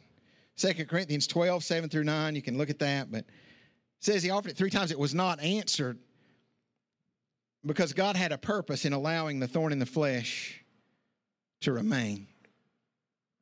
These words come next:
Only if Paul had had enough faith, right?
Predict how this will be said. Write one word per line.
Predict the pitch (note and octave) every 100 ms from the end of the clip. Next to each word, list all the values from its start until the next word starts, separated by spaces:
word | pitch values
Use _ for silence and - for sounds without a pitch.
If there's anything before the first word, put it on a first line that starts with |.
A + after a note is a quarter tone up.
| _ _ _ -
Only | E3+ G#3
if | F3 -
Paul | E3+ C3+ B2
had | A2+
had | C3
enough | B2 C3 -
faith, | C3+ G2+ G2 -
right? | A#2 D3